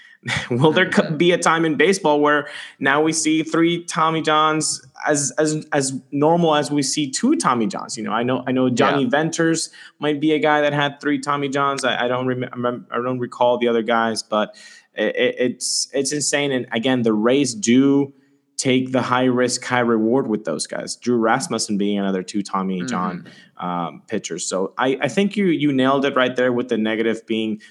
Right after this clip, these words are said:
Speaker 1: primarily the health aspect with Pete. But if I wanna nitpick just to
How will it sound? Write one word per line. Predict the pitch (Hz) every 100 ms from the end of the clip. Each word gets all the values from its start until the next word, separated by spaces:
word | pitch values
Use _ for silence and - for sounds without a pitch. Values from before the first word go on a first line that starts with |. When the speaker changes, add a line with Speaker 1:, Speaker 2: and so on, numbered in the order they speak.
| _ -
Speaker 1:
primarily | 131 117 120 120 123 123 127 123
the | 98 104
health | - - 107 123 131
aspect | 139 143 - 156 156 165
with | 165 -
Pete. | 190 185 -
But | 131 127 - - _ _ _ _ _ -
if | 156
I | 160
wanna | 190 220 208
nitpick | 156 143 156 147 190 190 - - -
just | 151 156 - -
to | 156 123 123